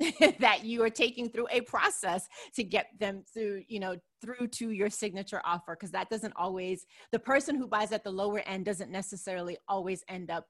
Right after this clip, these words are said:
as the person who's in your signature experience. So I would always suggest to people to map out what are your offers. Um, you know, just like we talked about earlier, that you,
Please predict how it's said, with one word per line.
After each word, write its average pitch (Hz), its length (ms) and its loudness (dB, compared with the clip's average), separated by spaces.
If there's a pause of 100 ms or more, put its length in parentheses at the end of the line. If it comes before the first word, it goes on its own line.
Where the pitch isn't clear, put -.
(400)
as 185 180 -4
the 180 80 -8
person 180 600 -8 (280)
who's 226 220 -4
in 190 180 -4
your 180 140 -4
signature 180 600 -6
experience. 185 920 -10
So 208 420 -2 (400)
I 226 180 4
would 269 220 -2
always 202 400 0
suggest 180 360 -8
to 185 60 -10
people 196 360 -10
to 165 80 -4
map 170 360 -2
out 170 300 0 (880)
what 214 360 4
are 196 280 6
your 185 240 -4
offers. 320 640 4 (400)
Um, 180 480 0
you 208 120 -6
know, 185 140 -4
just 202 200 -4
like 202 180 0
we 196 100 -6
talked 196 300 -4
about 175 260 0
earlier, 185 480 0
that 160 180 -2 (260)
you, 185 220 -8